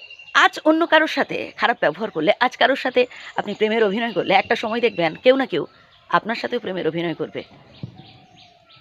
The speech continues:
তখন কি হবে? আপনিও তখন বুঝতে পারবেন না। তাই কারোর সাথে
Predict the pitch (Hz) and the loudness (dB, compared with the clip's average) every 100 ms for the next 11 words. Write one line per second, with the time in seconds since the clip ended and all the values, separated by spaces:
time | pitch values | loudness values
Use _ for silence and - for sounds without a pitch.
0 | - - 226 - 240 220 226 - _ _ | -14 -12 -12 -10 -10 -10 -16 -18 _ _
1 | _ - 262 349 359 339 294 - - 151 | _ 0 0 0 -4 -6 -6 -4 -2 -2
2 | 127 123 - - - - - - - - | -4 -8 -10 -16 -20 -20 -20 -18 -8 -8
3 | - - - _ - - - - 339 359 | -8 -14 -20 _ -20 -16 -6 -2 -2 -2
4 | 349 381 | 0 0